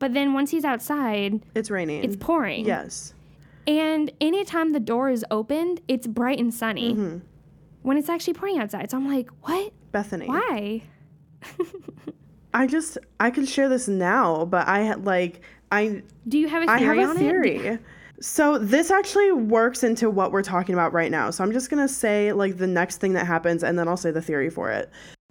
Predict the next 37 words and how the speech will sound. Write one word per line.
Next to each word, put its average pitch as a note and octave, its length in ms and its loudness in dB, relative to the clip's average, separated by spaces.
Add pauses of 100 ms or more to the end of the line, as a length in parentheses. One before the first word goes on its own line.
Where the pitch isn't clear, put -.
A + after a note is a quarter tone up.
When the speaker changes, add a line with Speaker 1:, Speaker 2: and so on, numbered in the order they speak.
Speaker 1:
Okay, A#3+ 280 -2
cool. C4+ 280 -8 (460)
Speaker 2:
So A#3+ 220 2
he's A#3 260 0
out B3 220 0
in C4+ 80 2
the C#4 100 4
rain, F#3 520 0 (240)
and G#3 200 2
then G#3+ 340 2
we G#3 100 0
get, A3 180 0
like, A#3+ 140 0
a A3 60 2
wide F#3+ 520 0
shot F#3 400 -2
of E3+ 120 -4
him D#3+ 320 0
from E3+ 200 -4
the E3+ 60 -2
side, D#3+ 560 -2 (320)
and G3 280 2
you G#3+ 100 -2
can A3+ 140 0
definitely B3+ 320 2
tell G#3 380 0
the F#3+ 140 0
rain F#3 340 0
is G3 180 -2
now F3 180 0
going E3+ 360 -2
upwards, E3 560 -2
but F3+ 260 0
it, G3 240 -2
it F#3+ 180 -2
seems C#4 300 0
like, D#4+ 280 0